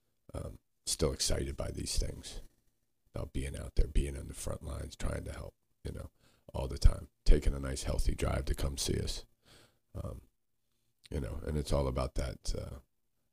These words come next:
that idea of understanding that true powerlessness. And what I think is really kicking in right now, f-, um, is the unmanageableness, right? The unmanageability.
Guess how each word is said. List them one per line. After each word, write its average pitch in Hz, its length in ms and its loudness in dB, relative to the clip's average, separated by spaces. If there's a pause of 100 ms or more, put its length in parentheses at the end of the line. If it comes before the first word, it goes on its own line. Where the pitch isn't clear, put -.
(100)
that 73 140 2
idea 73 420 0
of - 320 -6
understanding 73 560 0
that 60 180 -6
true - 200 -2
powerlessness. - 920 8 (120)
And 85 340 4 (640)
what - 180 6
I - 60 2
think 85 380 2 (1080)
is 80 200 0
really 85 580 8
kicking - 400 4
in 64 240 -6
right 60 240 -6
now, 65 320 -4
f-, - 240 -8 (120)
um, - 360 -10 (560)
is 78 160 2
the 78 100 2
unmanageableness, - 1800 -4 (260)
right? 71 220 -6
The - 160 0
unmanageability. 76 1300 0